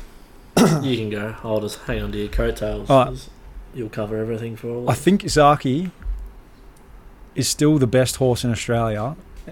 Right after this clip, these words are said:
Speaker 2: until someone comes and takes the throne off him. Um, a lot of people were saying if he was in the George Main last week, that he possibly could have won it. Like, it's so subjective, and you don't,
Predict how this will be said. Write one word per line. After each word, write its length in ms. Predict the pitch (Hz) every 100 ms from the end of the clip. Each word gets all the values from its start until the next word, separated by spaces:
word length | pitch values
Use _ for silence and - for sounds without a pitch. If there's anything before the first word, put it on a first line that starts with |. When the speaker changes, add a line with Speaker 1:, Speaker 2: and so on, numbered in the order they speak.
| -
Speaker 2:
until 400 | - 123 - 131
someone 360 | 113 127 123 120
comes 360 | 113 113 110 110
and 100 | 104
takes 280 | 113 107
the 60 | 113
throne 300 | - 113 110
off 160 | 107 117
him. 220 | 117 123 - - - - - - - -
Um, 440 | 123 120 113 113 -
a 60 | 120
lot 200 | 135 151
of 100 | 139
people 300 | 156 139 131
were 80 | 131
saying 520 | - 131 123 117 117 -
if 160 | 120 -
he 120 | 131
was 200 | 131 120
in 400 | 131 123 117 104 - - -
the 100 | 120
George 320 | 110 123 107
Main 260 | 117 117 117
last 360 | 113 107 -
week, 280 | 110 107 - - - - - - -
that 160 | 113 - -
he 140 | 123
possibly 560 | - 120 - 110 110 104
could 140 | - 113
have 100 | 98
won 160 | 113
it. 100 | 151 - -
Like, 260 | 110 113 - -
it's 160 | 113
so 240 | - 143 135
subjective, 520 | 123 113 113 123 113
and 80 | 113
you 80 | 107
don't, 300 | 120 110